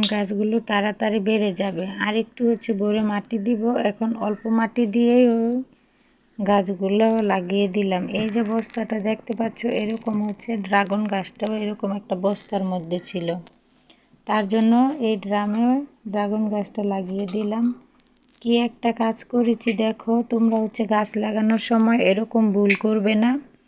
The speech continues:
আমি যখন গাছ লাগিয়েছি, নিচে আমি কিছু মাটি দিয়েছিলাম, মাটিগুলো অনেক শক্ত। এই ড্রামের মুখটা তো অনেক চিপা, সেজন্য ভরার জন্য অনেক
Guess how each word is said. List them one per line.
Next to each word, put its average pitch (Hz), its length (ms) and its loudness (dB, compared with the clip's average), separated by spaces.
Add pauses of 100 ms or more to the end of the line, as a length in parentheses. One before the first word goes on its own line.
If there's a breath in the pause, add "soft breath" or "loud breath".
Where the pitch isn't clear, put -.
(600 soft breath)
আমি 226 220 2
যখন 226 340 2
গাছ 202 280 4
লাগিয়েছি, 220 600 2
নিচে 214 360 0
আমি 233 180 4
কিছু 226 280 -6
মাটি 208 360 -2
দিয়েছিলাম, 208 680 -2 (140)
মাটিগুলো 220 640 -4
অনেক 226 380 -2
শক্ত। - 460 -2 (1080 loud breath)
এই 226 200 4
ড্রামের 226 460 4
মুখটা 220 420 2
তো 220 180 2
অনেক 226 260 6 (100)
চিপা, 233 380 4 (120)
সেজন্য 214 540 2 (100)
ভরার 202 400 2
জন্য 226 280 4 (1080)
অনেক 220 280 4